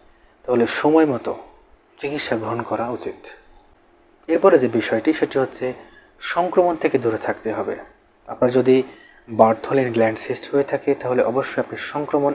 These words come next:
এড়িয়ে চলার চেষ্টা করবেন। সংক্রমণ থেকে দূরে থাকতে পারলে বার্থোলিন গ্ল্যান্ড সিস্টকে নিয়ন্ত্রণে রাখা সম্ভব। বিশেষ করে যদি যৌনবাহিত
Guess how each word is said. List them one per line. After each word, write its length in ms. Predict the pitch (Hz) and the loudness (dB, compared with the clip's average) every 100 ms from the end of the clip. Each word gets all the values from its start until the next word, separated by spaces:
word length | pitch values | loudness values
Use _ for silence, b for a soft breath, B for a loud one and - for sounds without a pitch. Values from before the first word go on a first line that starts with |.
| - | 0
এড়িয়ে 240 | 131 143 | 0 0
চলার 220 | 139 123 123 | 0 -4 -4
চেষ্টা 300 | 107 - - | -6 -10 -12
করবেন। 360 | 98 - - 85 _ _ _ - | -10 -10 -14 -16 _ _ _ -20
সংক্রমণ 440 | - 120 - 117 113 | -10 -6 -4 -4 -4
থেকে 160 | 120 | -4
দূরে 200 | 113 117 | -2 -2
থাকতে 320 | 117 113 - 117 | -4 -6 -8 2
পারলে 320 | 143 135 110 B B B B _ | 4 4 2 B B B B _
বার্থোলিন 420 | 110 113 - 117 | -4 -2 -2 -6
গ্ল্যান্ড 260 | 110 110 104 | -4 -6 -6
সিস্টকে 460 | - 110 - 156 - - _ _ | -10 -12 -6 -6 -6 -14 _ _
নিয়ন্ত্রণে 400 | 120 117 110 113 | -4 -2 -2 -4
রাখা 220 | 104 - | -6 -8
সম্ভব। 420 | - 110 101 - - - _ _ | -8 -8 -8 -12 -16 -20 _ _
বিশেষ 280 | 117 139 - | -2 -2 0
করে 280 | 131 123 120 B B B B | 0 0 -2 B B B B
যদি 340 | 123 120 120 113 - B B B B 120 | 4 6 6 0 -8 B B B B -4
যৌনবাহিত 580 | 117 135 156 151 123 - | 2 4 4 2 -2 -4